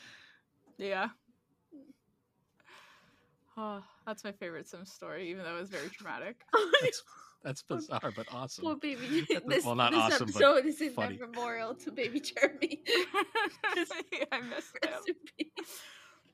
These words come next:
Speaker 3: I'm trying to think of some other glitches. Like, I had a sim get stuck in the floor once, and then they just stayed there until they died.
Speaker 1: Y-, oh, I've had Sims three. I always had,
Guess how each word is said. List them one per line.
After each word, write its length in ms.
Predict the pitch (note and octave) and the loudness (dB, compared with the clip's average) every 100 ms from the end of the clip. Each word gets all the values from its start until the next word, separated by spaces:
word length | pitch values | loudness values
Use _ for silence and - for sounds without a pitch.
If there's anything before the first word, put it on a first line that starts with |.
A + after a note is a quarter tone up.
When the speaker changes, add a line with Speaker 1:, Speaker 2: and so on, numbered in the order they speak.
| - _ _ - - - _ - B2 | -20 _ _ -8 -8 -14 _ -14 -10
Speaker 3:
I'm 80 | A#2+ | -8
trying 240 | - F3 D3 | -2 2 2
to 60 | |
think 200 | A#2+ G#2+ | 0 -4
of 100 | G#2 | -4
some 180 | - G#2 | -4 -4
other 180 | G2+ F#2+ | -4 -6
glitches. 400 | G2+ G#2 A#2 G#2 | -6 -4 -2 -2
Like, 100 | G2+ | 0
I 40 | B2 | 0
had 160 | D3+ | 0
a 60 | B2 | 0
sim 240 | - B2+ | -2 -4
get 160 | A2+ - | -4 -4
stuck 260 | - A#2+ | -4 -4
in 80 | C3+ | -4
the 80 | F#2 | -6
floor 320 | - F#2+ G2+ | -8 -6 -4
once, 280 | F2 F#2+ G2+ | -4 -8 -8
and 100 | F#2 | -8
then 100 | F#2 | -8
they 100 | F#2+ | -8
just 200 | F#2+ A2+ | -6 -6
stayed 280 | - G#2 F#2+ | -4 -6 -6
there 120 | G#2 | -6
until 180 | F#2+ A2 | -6 -8
they 120 | F2+ | -8
died. 400 | E2+ G#2 F#2 A2 - _ _ _ _ | -10 -8 -6 -8 -12 _ _ _ _
Speaker 1:
Y-, 120 | B3 C#4+ | -10 4
oh, 200 | G3+ D4+ - B3+ | 4 4 4 4
I've 160 | D4 | 6
had 380 | D4 C4+ G#3 A#3 | 8 8 6 -4
Sims 340 | - F#4 F4+ - | -4 -2 -4 -8
three. 340 | B3+ A3+ C4 F#3+ | -4 0 6 8
I 120 | G3 | 8
always 240 | A3 B3 | 6 4
had, 200 | D#4 B3 | 2 2